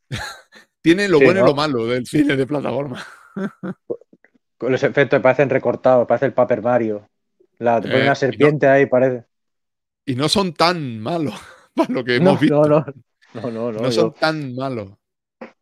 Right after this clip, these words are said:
Speaker 1: Pero es, es curiosa y, y está, está chula. Y Monster dos no la he visto. Hay una previsualización en YouTube y tal.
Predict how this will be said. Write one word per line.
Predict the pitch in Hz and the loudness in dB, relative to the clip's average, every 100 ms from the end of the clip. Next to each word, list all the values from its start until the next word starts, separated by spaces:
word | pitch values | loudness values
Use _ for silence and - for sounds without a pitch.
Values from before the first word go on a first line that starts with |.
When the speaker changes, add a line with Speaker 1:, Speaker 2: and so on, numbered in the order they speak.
| _ _ - | _ _ -6
Speaker 1:
Pero | 110 110 110 | -4 -2 -2
es, | 113 | -2
es | 123 - | -6 -6
curiosa | 139 123 127 - 110 - | -4 0 0 -2 -4 -6
y, | 120 117 117 117 113 110 107 101 92 _ _ _ _ _ - | -4 -2 0 0 0 0 -2 -4 -8 _ _ _ _ _ -8
y | 117 | -8
está, | - 120 127 | -4 -6 -6
está | 117 135 123 | -8 -4 -4
chula. | 123 110 127 | -6 -10 -8
Y | 117 | -4
Monster | 139 - 151 135 | -4 0 -2 0
dos | 147 170 - | -2 -2 -6
no | 127 113 120 131 | -10 -8 -2 0
la | 147 | 2
he | 139 | 0
visto. | 170 _ 147 147 - _ _ _ _ _ _ _ _ _ _ - | -2 _ -4 -4 -8 _ _ _ _ _ _ _ _ _ _ -6
Hay | 120 131 | -4 -2
una | 135 117 | -4 -4
previsualización | 117 117 120 113 101 107 127 | -6 -8 -8 -10 -10 -10 -10
en | 107 | -10
YouTube | 92 156 131 107 | -6 -6 -4 -6
y | |
tal. | - 117 117 | -8 -8 -8